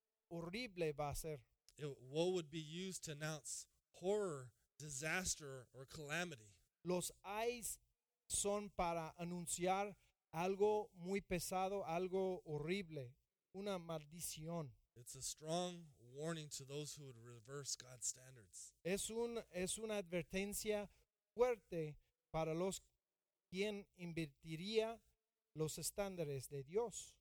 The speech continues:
Speaker 2: You know, he's saying, "Woe to those who would give approval to sin."
Speaker 1: Dice,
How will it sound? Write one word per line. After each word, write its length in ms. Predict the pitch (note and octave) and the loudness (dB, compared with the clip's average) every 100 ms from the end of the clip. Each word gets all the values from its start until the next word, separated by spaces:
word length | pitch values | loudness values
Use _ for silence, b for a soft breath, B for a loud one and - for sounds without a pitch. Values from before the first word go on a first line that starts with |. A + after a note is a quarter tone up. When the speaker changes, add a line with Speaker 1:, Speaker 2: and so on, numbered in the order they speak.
| _ - _ _ | _ -20 _ _
Speaker 2:
You 80 | A2 | -20
know, 160 | G#2 B2+ | -16 -16
he's 160 | A#2 | -6
saying, 320 | - B2 B2 A2+ G#2+ C3 | -6 -6 -10 -16 -16 -2
"Woe 320 | D#3 F3+ F3 | 0 2 0
to 200 | - D#3 | -2 -6
those 340 | C#3 C#3 C#3 | -8 -6 -6
who 100 | D3+ | -6
would 160 | C#3 A#2+ | -12 -10
give 240 | D3+ D3 B2 - _ _ | -8 -8 -8 -20 _ _
approval 680 | A#2 - D3+ D#3 C#3+ C#3 C3+ - | -20 -12 -4 -4 -4 -14 -16 -18
to 80 | B2+ | -8
sin." 420 | - B2+ B2+ A#2 G#2+ _ _ _ _ _ | -6 -6 -8 -16 -20 _ _ _ _ _
Speaker 1:
Dice, 320 | F3 F3 G#3+ | -4 4 4